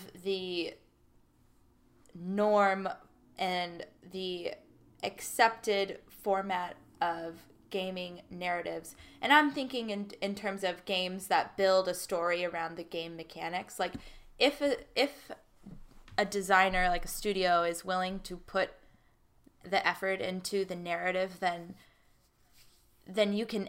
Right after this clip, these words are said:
elevate that game to the next level. And as a player, it gives you an experience where you can, like, really connect with that content and get something back from it,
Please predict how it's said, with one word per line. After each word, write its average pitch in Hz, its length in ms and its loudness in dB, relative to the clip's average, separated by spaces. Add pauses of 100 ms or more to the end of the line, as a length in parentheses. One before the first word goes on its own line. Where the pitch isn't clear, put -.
elevate 185 600 2
that - 260 0
game 185 480 -6
to 196 100 -6
the 180 140 -8
next - 380 -10
level. - 420 2 (560)
And 202 140 4
as 190 180 6
a 180 60 -2
player, 190 760 0 (560)
it 202 300 0
gives 220 320 2
you 202 140 2
an 180 140 -4
experience 190 800 -6
where 185 80 -6
you 185 120 -6
can, 190 180 -8
like, 180 180 -6
really 185 380 0
connect 175 500 -6
with 214 140 -12
that 170 240 0
content 185 640 -2
and 165 260 -6
get 190 260 0
something 175 640 -4
back 156 300 0
from - 300 -6
it, - 300 -16